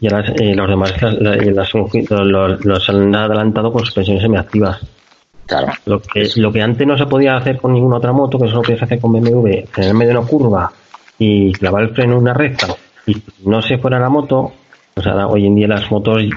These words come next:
Speaker 1: eso ya lo han evolucionado mucho.
Speaker 2: O sea, que la gente que, que, por ejemplo, porque claro, a ver, lo que, la, la gente que, la mayoría, ¿no? Y yo me incluyo, pues, eh, siempre tienes la, eso de que la suspensión de la B M W, pues que claro, tienes un plus de seguridad.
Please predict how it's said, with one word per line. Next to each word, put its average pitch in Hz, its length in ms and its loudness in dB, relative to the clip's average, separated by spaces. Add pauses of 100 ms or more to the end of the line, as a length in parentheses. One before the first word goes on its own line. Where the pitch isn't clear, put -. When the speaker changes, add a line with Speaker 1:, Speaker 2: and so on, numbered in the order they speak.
Speaker 1:
eso 107 220 0
ya 107 80 0
lo 104 80 0
han 110 60 2
evolucionado 104 440 2
mucho. 113 300 0
Speaker 2:
O - 920 -20
sea, 82 100 -4
que 78 100 -4
la 104 140 0
gente 87 320 -2
que, 95 380 0
que, 98 80 -2
por 98 140 -2
ejemplo, 95 560 0 (260)
porque 87 160 -2
claro, 92 240 0 (540)
a - 100 -2
ver, 101 120 2
lo 92 120 -2
que, - 180 -4
la, 98 200 0
la 82 120 0
gente 90 260 -2
que, 95 600 0 (300)
la 82 80 0
mayoría, 85 480 0
¿no? 98 220 0
Y 95 100 0
yo 82 120 2
me 92 80 2
incluyo, 90 400 0 (140)
pues, - 220 -2
eh, 82 280 2
siempre 95 440 0
tienes 95 300 0
la, 101 320 2
eso 110 200 -2
de 110 140 0
que 95 120 -2
la 85 160 2
suspensión 85 480 -2
de 87 60 2
la 87 100 0
B 90 100 2
M 90 140 2
W, 90 240 2
pues - 140 -6
que 87 120 -4
claro, 87 400 -4
tienes 85 300 0
un 90 120 0
plus 98 200 0
de 98 100 0
seguridad. 87 580 0